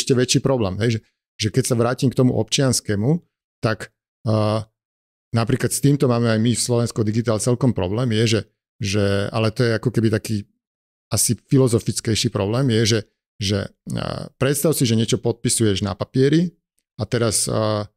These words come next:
potom to budeš rozporovať a povieš, že počuješ, že on ma dotlačil do toho, aby som to podpísal,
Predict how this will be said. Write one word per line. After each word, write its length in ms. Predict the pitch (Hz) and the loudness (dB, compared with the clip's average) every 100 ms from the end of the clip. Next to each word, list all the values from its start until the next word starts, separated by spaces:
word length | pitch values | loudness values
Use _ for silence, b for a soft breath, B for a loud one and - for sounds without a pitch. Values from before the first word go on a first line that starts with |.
| _ _ _ | _ _ _
potom 280 | - 123 139 | -2 0 0
to 80 | 123 | 2
budeš 240 | 120 110 | 2 2
rozporovať 560 | 110 110 - 113 104 107 | 2 0 0 0 2 0
a 80 | 101 | -2
povieš, 260 | 117 110 | 0 0
že 100 | 101 104 | 0 0
počuješ, 360 | 131 - 117 | 0 2 0
že 100 | 104 | 2
on 120 | 107 | 0
ma 120 | 139 107 | 2 2
dotlačil 460 | 117 127 131 - | 0 2 0 0
do 120 | 113 | 0
toho, 180 | 107 117 | 2 0
aby 120 | 107 | 0
som 160 | 107 117 | -2 -2
to 100 | 101 | -2
podpísal, 500 | - 120 147 120 113 | -4 -2 0 0 0